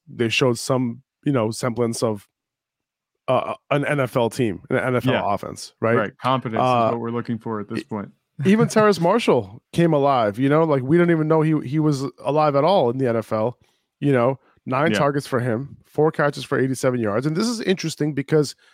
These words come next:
Speaker 1: Marshall was a, a pretty good prospect coming out of L S U. And the fact that he is finding some relevance is worth taking note of, right? With the departure of Robbie Anderson, he is now the starter opposite D J Moore.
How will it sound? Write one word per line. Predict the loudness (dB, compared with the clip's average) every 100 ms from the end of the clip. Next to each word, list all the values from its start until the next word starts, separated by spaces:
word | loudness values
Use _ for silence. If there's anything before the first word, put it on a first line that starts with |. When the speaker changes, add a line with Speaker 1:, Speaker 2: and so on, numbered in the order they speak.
| _ _ _
Speaker 1:
Marshall | -2 0 2 2 2
was | 2 0
a, |
a | 0 0 -2
pretty | -2 -2 0
good | -2
prospect | -2 -2 -2 -2 -4 -2
coming | -4 -2
out | 0
of | 2
L | 0 -2
S | 0
U. | 0 0
And | -2 -2 -2 -4 -6 -14 _ _ _ _ _ _ _
the | -4
fact | -2 0
that | 0
he | 0 0
is | 0
finding | 0 0 0 -2
some | -4 -2
relevance | 0 0 -2 -4 -10 -18 _ -4
is | -4
worth | 0 0 0
taking | -4 -4 0
note | 0 0
of, | -2
right? | -2 -2
With | -2 -6
the |
departure | -10 -4 -2 0
of | 2
Robbie | 2 2 0
Anderson, | 2 0 0 -2 -4 _ _
he | _ 0
is | 2 2
now | -2
the | 0 -4
starter | 0 0 2 0
opposite | -2 -4 -6 -6
D | -6
J | -4 -2
Moore. | 2 2 2 0